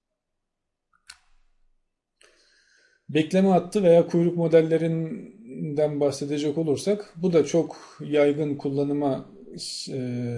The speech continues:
sahip veya günlük hayatta çok fazla karşılaştığımız,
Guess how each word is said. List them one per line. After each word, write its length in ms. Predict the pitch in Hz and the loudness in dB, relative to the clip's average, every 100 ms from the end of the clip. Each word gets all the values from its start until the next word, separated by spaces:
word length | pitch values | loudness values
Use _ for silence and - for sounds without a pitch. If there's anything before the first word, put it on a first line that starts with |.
| 117 | -8
sahip 540 | 110 - 127 113 165 175 - | -10 -6 -4 -4 -6 -10 -14
veya 460 | 147 143 135 185 196 - _ _ _ _ | -2 0 2 2 -2 -10 _ _ _ _
günlük 360 | 139 147 165 160 | -8 -2 -2 2
hayatta 360 | 151 139 170 190 | 2 2 0 0
çok 240 | 180 175 | 0 2
fazla 280 | 165 147 147 | 0 2 0
karşılaştığımız, 1080 | 156 143 - 147 - - 147 156 139 - | 2 0 0 -2 -2 -4 -2 -2 -4 -6